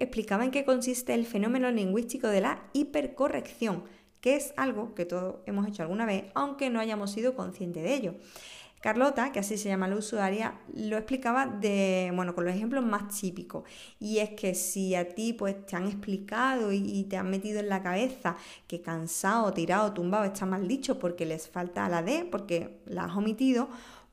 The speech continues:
pues cuando vas a pronunciar una palabra que realmente, eh, termina en AO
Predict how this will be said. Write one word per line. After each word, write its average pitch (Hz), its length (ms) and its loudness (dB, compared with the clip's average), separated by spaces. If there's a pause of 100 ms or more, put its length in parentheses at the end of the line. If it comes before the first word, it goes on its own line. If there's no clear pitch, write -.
(100)
pues 285 360 8
cuando 202 520 4
vas 185 220 4
a 220 100 0
pronunciar 233 1000 4
una 214 400 0
palabra 214 460 4
que 185 120 4
realmente, 208 880 2
eh, 185 320 -4
termina 196 460 2
en 202 320 -2
AO 233 380 4